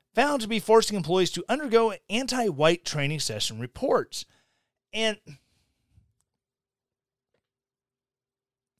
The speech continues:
the, the problem is,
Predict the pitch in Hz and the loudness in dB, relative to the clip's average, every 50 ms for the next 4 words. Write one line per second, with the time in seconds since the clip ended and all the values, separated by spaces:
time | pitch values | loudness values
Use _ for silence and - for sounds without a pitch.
0 | _ _ _ _ _ _ _ _ _ _ _ _ _ _ _ _ _ _ _ _ | _ _ _ _ _ _ _ _ _ _ _ _ _ _ _ _ _ _ _ _
1 | _ _ _ _ _ - 202 233 240 - - 220 214 - - - 214 277 294 294 | _ _ _ _ _ 0 0 0 2 0 -2 -2 -2 -2 -6 -6 0 2 2 4
2 | 294 277 226 196 180 156 131 113 110 120 127 - - | 4 2 0 0 0 0 0 0 -2 -4 -4 -6 -8